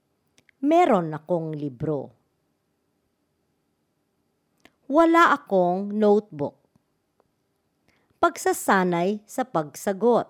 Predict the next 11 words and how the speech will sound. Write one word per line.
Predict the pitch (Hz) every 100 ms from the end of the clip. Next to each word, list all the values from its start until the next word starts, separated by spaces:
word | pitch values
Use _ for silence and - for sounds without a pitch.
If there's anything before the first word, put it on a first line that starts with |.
| _ _ _ _ _ _ _ _ _ _ _ _ _ _ _ _ _ _ _ -
Listen | 160 165 170 175
to | 202
the | 202
examples | 214 196 277 349 - 214 247 - - _ _
and | - 220 214
then | 180 160 160
later, | 202 302 - 180 185 220 _ _ -
please | 349 359 -
give | 233 220
your | 196 247 160
own | 160 165